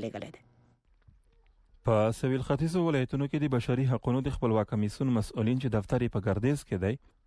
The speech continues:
Speaker 2: په پکتیا، خوست او پکتیکا کې پر درنو کارونو د بوختو ماشومانو د شمیر پر زیاتېدو اندېښنه څرګندوي. د دغه دفتر د ماشومانو د څانګې مسؤل فضل الرحمن صافی وایي دغه ماشومان د خپلو کورنیو غربت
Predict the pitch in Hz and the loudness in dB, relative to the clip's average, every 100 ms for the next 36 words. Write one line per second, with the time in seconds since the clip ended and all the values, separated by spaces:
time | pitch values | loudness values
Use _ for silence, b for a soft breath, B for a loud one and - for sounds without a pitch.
0 | 107 95 92 101 - 117 127 147 143 143 | 0 2 2 0 0 0 0 0 0 -2
1 | 127 107 95 110 120 - 139 123 113 110 | 0 -2 -2 -2 0 0 -2 -2 0 2
2 | 131 139 110 113 131 120 135 165 123 107 | 2 0 0 0 0 0 0 0 0 0
3 | 104 - 101 113 120 117 - 165 - 104 | 0 0 2 2 0 -2 -2 -2 0 -2
4 | 98 95 117 101 98 95 98 - 90 - | 0 0 0 0 0 2 0 0 0 0
5 | 87 87 82 85 82 - b b b b | 0 0 0 0 0 -2 b b b b
6 | _ 110 104 107 117 127 - 170 156 143 | _ 0 2 2 2 0 0 -2 0 0
7 | 127 131 135 147 143 131 120 113 107 110 | 0 0 2 2 0 0 0 0 0 0
8 | 135 135 135 110 107 101 117 107 110 98 | -2 -2 -2 0 0 2 0 0 0 0
9 | 143 120 127 123 107 98 98 - 113 131 | 0 0 0 0 0 0 0 0 0 0
10 | 113 - 104 101 110 101 101 101 95 101 | -2 0 0 0 0 0 0 0 0 0
11 | 90 117 135 - | 0 0 -2 -6